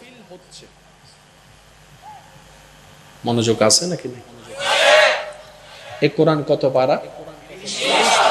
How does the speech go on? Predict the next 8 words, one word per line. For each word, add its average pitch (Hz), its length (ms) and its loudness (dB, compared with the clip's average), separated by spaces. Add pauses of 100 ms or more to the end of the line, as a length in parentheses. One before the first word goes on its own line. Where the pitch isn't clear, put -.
(720)
অতীত 175 280 0 (120)
থেকে 202 220 0
বর্তমান, 160 840 -4 (680)
বর্তমান 147 480 0
থেকে 165 240 0
ভবিষ্যৎ, 156 580 4
কিয়ামত 123 320 0 (120)
পর্যন্ত, 104 460 -4